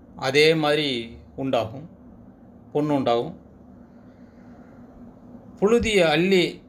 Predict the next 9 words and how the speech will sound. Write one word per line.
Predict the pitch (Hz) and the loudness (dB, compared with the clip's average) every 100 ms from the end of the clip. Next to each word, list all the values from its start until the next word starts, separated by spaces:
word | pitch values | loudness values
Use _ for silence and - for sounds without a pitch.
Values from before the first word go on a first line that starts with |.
| - - - - - | -20 -20 -20 -20 -6
உடம்புல | 180 180 190 175 165 | 0 0 2 0 0
பூசின | 170 185 180 156 | -2 -2 -2 0
மாதிரி | 151 180 175 156 139 131 117 110 120 156 - - _ - - - - - - - | 2 4 4 2 0 -4 -6 -10 -14 -20 -20 -20 _ -20 -20 -20 -20 -20 -20 -8
உடம்போட | 147 147 151 139 135 131 127 123 117 113 117 123 - - - - - - - | -2 0 0 0 0 0 0 -2 -2 -4 -10 -18 -20 -20 -20 -20 -20 -20 -14
காட்சி | - 147 143 139 | 0 0 0 -6
இருக்கும். | 113 - - - - - - - - - - - - - - - - - - - - - | -8 -10 -20 -20 -20 -20 -20 -20 -20 -20 -20 -20 -20 -20 -20 -20 -20 -20 -20 -20 -16 -2
உடம்பு | 151 180 160 | 0 2 0
மஞ்சள் | 147 156 180 170 | 0 0 2 2
நிறமாயிரும். | 156 151 131 - | 2 0 0 -4